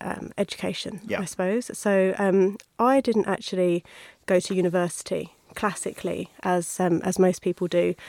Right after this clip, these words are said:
Speaker 1: So my journey into law is, is quite, actually quite alternative. I, um, I got into studying law after working in, um, corporate,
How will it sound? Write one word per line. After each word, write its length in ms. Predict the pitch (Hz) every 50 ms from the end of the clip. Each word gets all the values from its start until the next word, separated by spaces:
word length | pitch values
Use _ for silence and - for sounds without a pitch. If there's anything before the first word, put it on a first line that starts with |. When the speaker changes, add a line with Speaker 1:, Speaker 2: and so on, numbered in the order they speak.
| - - - - - -
Speaker 1:
So 180 | - - 208
my 220 | 208 220 220 214 202
journey 460 | - 208 202 202 202 196 190 180 -
into 300 | 214 190 185 180 - 185
law 380 | 170 170 160 156 151 156 151
is, 260 | - - 170 170 - - -
is 160 | - 190 -
quite, 180 | - - - 175
actually 300 | 170 170 - - 190 170
quite 280 | - - 190 185 - 180
alternative. 760 | 170 - - 185 170 175 175 - - 170 156 156 - - - - - - - - - - - _
I, 380 | - 196 190 190 190 190 190 185
um, 320 | - 202 190 180 175 - -
I 80 | 202
got 200 | 180 - 196 -
into 200 | 190 196 185 185 185
studying 500 | - - 202 190 180 175 170 170 170 175
law 320 | 170 170 165 165 165 165 - -
after 540 | 165 170 170 - - - 180 160 160 170 165
working 600 | 170 180 180 180 175 - - - 175 175 180 180 160
in, 480 | - 180 180 170 170 165 175 185 170 -
um, 500 | 185 175 165 165 160 165 170 170 170 - - - _ _
corporate, 500 | - - 190 185 - - - 214 196